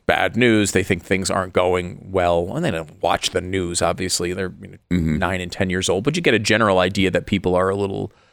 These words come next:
Speaker 1: uh, upset with the president. Uh, we live in Texas, so Biden's approval is not even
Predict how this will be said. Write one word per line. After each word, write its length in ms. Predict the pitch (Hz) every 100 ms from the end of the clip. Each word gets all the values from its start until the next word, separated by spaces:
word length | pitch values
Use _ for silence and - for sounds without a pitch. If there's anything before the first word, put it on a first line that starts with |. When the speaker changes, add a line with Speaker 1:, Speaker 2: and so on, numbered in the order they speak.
| _ _ -
Speaker 1:
uh, 80 | -
upset 500 | 120 - - 107 -
with 480 | 104 92 - - - - -
the 80 | 101
president. 640 | 233 214 165 151 131 117
Uh, 260 | 98 90 95 -
we 180 | 120 120
live 140 | 110
in 80 | 87
Texas, 480 | - 190 - - 110
so 300 | - 95 90 - _ _
Biden's 280 | 95 101 95
approval 420 | 95 107 95 90
is 160 | 87 87
not 360 | 90 95 104 107
even 420 | 110 131 131